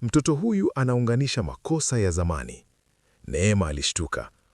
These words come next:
"Una maana gani?" Jabali alivuta pumzi.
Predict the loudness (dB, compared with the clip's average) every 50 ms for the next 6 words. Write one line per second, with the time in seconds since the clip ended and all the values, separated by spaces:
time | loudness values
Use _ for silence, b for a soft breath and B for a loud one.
0 | _ _ -2 0 2 2 2 2 2 2 2 4 6 4 4 4 -2 -8 -16 _
1 | _ _ _ _ _ _ _ _ _ _ _ _ _ -4 2 6 6 6 8 6
2 | 6 6 6 6 6 4 2 0 0 0 0 -2 -2 -4 -6 -6 -6 -10 -12 -14
3 | -16